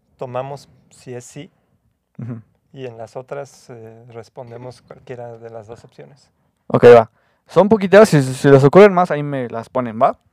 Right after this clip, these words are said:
Speaker 2: Entonces, eh,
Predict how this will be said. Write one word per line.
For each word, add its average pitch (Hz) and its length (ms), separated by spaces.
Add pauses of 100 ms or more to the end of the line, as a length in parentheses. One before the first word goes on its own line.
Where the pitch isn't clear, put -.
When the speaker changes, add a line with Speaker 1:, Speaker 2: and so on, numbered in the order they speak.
(1000)
Speaker 2:
Entonces, 117 500 (840)
eh, 127 720